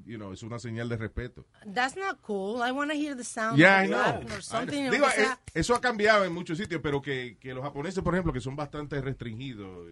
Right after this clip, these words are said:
Speaker 1: y, y vaina, y, y their sign of respect is like saying, "Wow."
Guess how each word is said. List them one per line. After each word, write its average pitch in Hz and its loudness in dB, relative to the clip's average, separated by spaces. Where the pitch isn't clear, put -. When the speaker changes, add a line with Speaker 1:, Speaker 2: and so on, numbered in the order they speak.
Speaker 1:
y, 85 -18
y 107 -10
vaina, 113 -8
y, 82 -10
y 95 -6
their 87 -12
sign 139 -8
of 143 -10
respect 131 -12
is 104 -16
like 95 -14
saying, 90 -16
"Wow." 78 -16